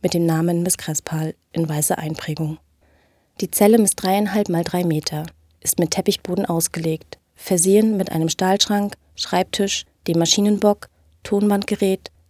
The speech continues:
Telefon, fahrbarem Sessel, Ablagedecks, Besucherstuhl. Um elf kommt der Kaffeewagen,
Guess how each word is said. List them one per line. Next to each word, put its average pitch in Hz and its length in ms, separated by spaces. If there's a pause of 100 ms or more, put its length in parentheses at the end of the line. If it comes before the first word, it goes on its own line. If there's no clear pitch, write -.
Telefon, 196 640 (420)
fahrbarem 190 460
Sessel, 180 440 (380)
Ablagedecks, 180 880 (280)
Besucherstuhl. 151 720 (720)
Um 180 120
elf 180 400
kommt 226 220
der 220 80
Kaffeewagen, 160 760